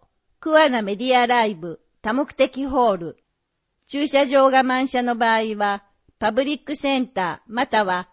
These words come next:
柿安シティホールの駐車場をご利用ください。三、六月七日土曜、十時から十一時三十分、校了、十三時三十分から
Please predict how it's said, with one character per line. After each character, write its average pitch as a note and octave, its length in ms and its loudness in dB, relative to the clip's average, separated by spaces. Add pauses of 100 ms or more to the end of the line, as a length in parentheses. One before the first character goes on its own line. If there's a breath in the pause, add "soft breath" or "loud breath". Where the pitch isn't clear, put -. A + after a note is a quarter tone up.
(260)
柿 C#4 300 -4
安 C4+ 400 0
シ - 100 -18
テ - 140 -10
ィ D4+ 80 -2
ホ C#4+ 200 4
ー A#3+ 60 2
ル G#3+ 100 -2
の F3 300 -8
駐 C#4 240 -4
車 C4+ 200 0
場 B3 360 2
を A3+ 80 0
ご A3 180 -4
利 A#3 140 -4
用 A3+ 160 0
く A3+ 140 -8
だ G3+ 160 -4
さ F#3 240 -8
い。 D#3+ 100 -18 (1120)
三、 C4 420 -2 (640)
六 A#3+ 300 -4
月 C#4+ 260 0
七 C4 300 0
日 A#3 360 -2 (300)
土 G#3+ 220 -2
曜、 A3+ 420 0 (640)
十 C#4+ 320 -4
時 G#3+ 160 -6
か G3 160 -2
ら E3+ 220 -6 (180)
十 A#3 240 -6
一 C#4 260 -8
時 A3+ 120 -6
三 A#3 340 -4
十 A#3+ 160 -6
分、 F3 420 -12 (380)
校 B3 320 2
了、 A3+ 460 0 (800)
十 D4 240 -4
三 D4+ 320 0
時 G#3 100 -8
三 B3+ 320 -2
十 C4 140 -6
分 G3 320 -10
か F3 180 -8
ら D#3+ 220 -10